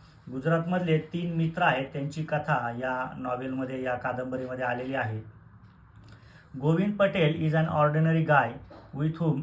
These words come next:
anybody can relate. गोविंद पटेल हे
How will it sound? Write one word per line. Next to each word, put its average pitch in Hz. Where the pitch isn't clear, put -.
anybody 156
can 143
relate. 104
गोविंद 151
पटेल 165
हे 143